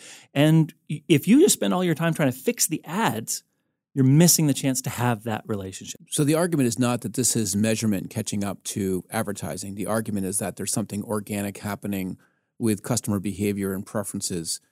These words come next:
Speaker 2: that's underpinning this.
Speaker 1: It's really important that we make it clear it, it's an evolution of the consumer, but it's not that, oh, people won't tolerate ads. Al-, although they don't, they say they don't. Uh, it's, it's just really that they have other choices. They have other preference. They want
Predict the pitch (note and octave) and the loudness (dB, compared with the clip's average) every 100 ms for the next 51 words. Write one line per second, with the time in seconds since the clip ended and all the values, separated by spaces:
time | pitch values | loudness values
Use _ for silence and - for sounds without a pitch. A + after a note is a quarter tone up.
0 | _ _ G#2 - A#2 G#2 - F#2+ D#2 D2+ | _ _ -4 -2 -2 -2 -4 -6 -8 -14
1 | - - _ - A#3+ F#3+ F#3+ B3 D4+ A#3 | -16 -18 _ -4 -2 0 4 6 6 4
2 | A3 G#3+ G#3 G3 F#3+ F3 E3+ A#3 B3 D#3+ | 4 2 4 6 6 4 2 4 4 4
3 | - - C#3+ D#3 C#3 - E3+ F#3+ F3+ F3+ | 0 0 2 2 -2 2 4 4 6 4
4 | - E3+ B2+ A#2+ - A#2+ A3+ A3 D3 D3+ | 4 2 2 0 0 2 6 6 6 4
5 | F#3+ G3+ G#3+ - _ _ _ _ - - | 4 4 2 -4 _ _ _ _ -2 -2
6 | _ - B2 C3+ D3 D3+ D3 C3+ - C3 | _ 2 6 6 6 4 4 4 2 2
7 | B2+ B2 B2+ A#2 F#2 F2+ - C#3+ E3+ F#3 | 4 4 2 -2 -4 -4 -2 2 4 6
8 | F3+ D#3+ - C#3+ C#3+ D#3 D#3 A#2 A#2 B2 | 4 2 2 4 4 6 6 6 2 2
9 | - - D#3+ D3+ A2+ F#2 F2+ F2 F2 B2 | 4 6 8 8 4 0 -6 -4 -4 -6
10 | - _ _ _ _ _ A#2+ A#2 - D3+ | -10 _ _ _ _ _ -2 -2 0 -2
11 | - E3 D3 F3+ G#3+ D4 C4+ D3+ B2+ E3 | 0 0 4 4 4 4 4 2 0 0
12 | D#3 D#3 F3 - G3+ C#4 - - - D3 | 2 2 2 0 -2 -2 -4 -10 -2 2
13 | D#3+ E3+ E3+ E3+ E3 - G3+ A3 - F#3 | 4 4 4 4 2 2 0 0 4 6
14 | G3 B2 B2 B3 C#4+ | 6 4 4 4 2